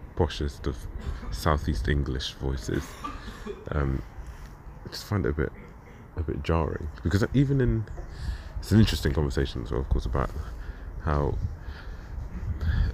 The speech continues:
announcements in different parts of the U K reflects the local accents.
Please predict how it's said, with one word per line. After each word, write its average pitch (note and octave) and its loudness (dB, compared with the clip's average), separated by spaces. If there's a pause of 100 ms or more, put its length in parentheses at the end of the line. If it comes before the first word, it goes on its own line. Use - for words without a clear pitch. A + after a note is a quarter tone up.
(120)
announcements D#2+ 8
in D2 6 (1400)
different - 4
parts D2 2
of C#2 -2
the C#2 2
U C#2+ 2
K C2+ 4
reflects - 2 (100)
the C#2 2
local C#2 4
accents. - -4